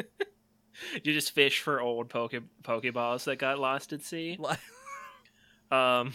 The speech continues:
Speaker 1: hmm. Uh, what was I gonna say? Oh, did you ever find yourself using the net?
Speaker 2: Oh, the trawl nets?
Speaker 1: Yeah.
Speaker 2: Uh,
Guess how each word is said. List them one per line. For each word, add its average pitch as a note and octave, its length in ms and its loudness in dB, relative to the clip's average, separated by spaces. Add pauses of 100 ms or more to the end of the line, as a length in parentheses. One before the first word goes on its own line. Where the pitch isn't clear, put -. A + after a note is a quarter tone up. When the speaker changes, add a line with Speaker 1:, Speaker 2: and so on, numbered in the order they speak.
(160)
Speaker 1:
hmm. D3+ 220 -2 (960)
Uh, A#2+ 520 2
what A#2+ 100 -2
was B2 140 -6
I - 20 -8
gonna G2 160 -12
say? G2+ 280 -14 (140)
Oh, C#3+ 140 6
did C#3+ 100 4
you G3 140 0
ever A#3 240 0
find C#3 380 0
yourself B2 600 0
using A#2 460 -6
the G#2+ 80 -10
net? G#2 480 -12 (1700)
Speaker 2:
Oh, E3+ 180 10
the A#2 120 -2
trawl D3+ 300 0
nets? B3 300 0
Speaker 1:
Yeah. A2+ 380 2
Speaker 2:
Uh, C3 500 2